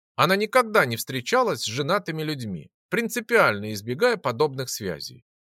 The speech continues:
И уж тем более не встречалась с женами, которых совместно обманывали с любовником. Она вдруг подумала, что не может притвориться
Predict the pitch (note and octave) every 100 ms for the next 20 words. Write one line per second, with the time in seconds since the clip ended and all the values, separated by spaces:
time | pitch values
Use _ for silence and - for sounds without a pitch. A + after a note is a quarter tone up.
0 | _ _ _ - F3 D3 - - C#3 A2+
1 | F#3+ C4+ D3 F#2 G2+ C#3+ - C3+ B2 G3+
2 | A#3 G3+ C#3+ A2 A2+ A3+ D#3 G#2 F2+ D#3+
3 | D3+ E3+ C3+ - C#3 D3+ C4 A#3+ A#2+ -
4 | A#2+ A2+ B2+ G#3+ G3+ D#3 B2 A2+ D#3 D#3+
5 | A#2 F#2 D#2+ D2+ - C2 _ _ _ -
6 | E3+ G#3 D#3 E3 - D3 F#3 C4+ F3 A2
7 | E2+ - - A#3+ A#3+ A#3+ G3+ A#2+ G#2 C3
8 | B2+ B2+ C#3 C4+ - - D#2